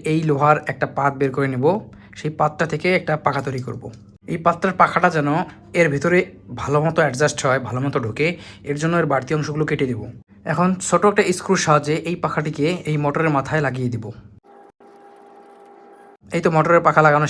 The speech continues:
শেষ। মোটরটাকে আমি এদিকে ঘোরাবো, এইভাবে ঘোরাবো, দেখো এই যে এইদিকে ঘোরাবো। তাহলে এইদিকে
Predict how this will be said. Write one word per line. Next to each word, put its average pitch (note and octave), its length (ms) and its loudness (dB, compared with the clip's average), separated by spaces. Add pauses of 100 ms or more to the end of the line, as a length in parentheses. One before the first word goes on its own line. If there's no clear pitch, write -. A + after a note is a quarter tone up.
শেষ। E3+ 180 0 (240)
মোটরটাকে F3+ 520 2 (260)
আমি E3 160 0 (240)
এদিকে F3+ 340 4
ঘোরাবো, B2 240 0 (180)
এইভাবে D3+ 340 4
ঘোরাবো, A2+ 220 -4 (100)
দেখো A#2 180 -2 (720)
এই D#3 100 -8
যে - 60 -12 (100)
এইদিকে D#3+ 340 2
ঘোরাবো। A#2 260 0 (600)
তাহলে D3+ 260 -2
এইদিকে F#3 240 2